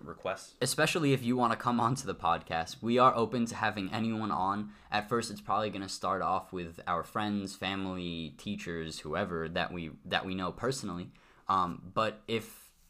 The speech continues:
Speaker 2: you want to come on and we don't know you personally, that's totally
Speaker 1: That's,
Speaker 2: fine.
Speaker 1: that's so cool, yeah.
Speaker 2: Um, and honestly, that's what we're, we're hoping to get out of all of this, to bring people from across the globe, if possible, together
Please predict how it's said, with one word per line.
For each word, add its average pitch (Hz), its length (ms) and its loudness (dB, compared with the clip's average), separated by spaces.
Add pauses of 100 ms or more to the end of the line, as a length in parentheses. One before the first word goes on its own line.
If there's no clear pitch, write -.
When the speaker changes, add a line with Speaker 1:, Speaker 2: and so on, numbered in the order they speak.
Speaker 2:
you 127 280 2
want 120 500 8
to 113 80 -6
come 117 240 2
on 113 240 4
and 92 100 -2
we 101 80 0
don't 101 160 0
know 104 140 2
you 127 160 2
personally, 95 420 -4
that's 92 260 -4
totally 104 260 0
Speaker 1:
That's, 98 100 0
Speaker 2:
fine. 113 240 4
Speaker 1:
that's 92 180 -4
so 90 140 -2
cool, 87 200 -6
yeah. 95 240 8
Speaker 2:
Um, 90 200 -4 (180)
and 110 280 -2
honestly, 120 400 6
that's 107 240 0
what 110 160 0
we're, 101 280 4
we're 92 140 2
hoping 101 360 0
to 92 80 -8
get 92 200 0
out 82 160 0
of 80 80 -4
all 78 180 -2
of 76 60 -10
this, 78 280 -8
to 80 380 -8 (400)
bring 110 640 2 (440)
people 127 320 0
from 107 260 -2
across 104 480 -2
the 104 60 -6
globe, 95 400 0
if 82 140 -10
possible, 90 560 -2 (180)
together 95 680 -2